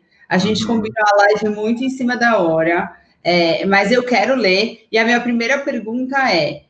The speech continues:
Speaker 1: esse livro, é, eu posso ler online ou eu só posso ler físico?
Speaker 2: É, por enquanto, ele tá no modelo físico,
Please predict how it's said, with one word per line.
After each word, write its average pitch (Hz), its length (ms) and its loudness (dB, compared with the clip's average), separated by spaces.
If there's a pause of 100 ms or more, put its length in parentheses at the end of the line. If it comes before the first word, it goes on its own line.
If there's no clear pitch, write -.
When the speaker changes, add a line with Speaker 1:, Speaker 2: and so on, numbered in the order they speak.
(160)
Speaker 1:
esse 269 360 -2
livro, 156 680 -8 (240)
é, 151 460 0 (100)
eu 190 180 0
posso 262 440 4
ler 175 500 0 (500)
online 190 760 2
ou 247 160 0
eu 262 220 6
só 262 180 0
posso 262 300 0
ler 254 200 0 (100)
físico? 165 720 -4 (960)
Speaker 2:
É, 120 520 2
por 151 200 -2
enquanto, 156 540 -2
ele 135 120 -6
tá 139 160 2
no 131 80 -4
modelo 117 360 -4
físico, 120 560 -10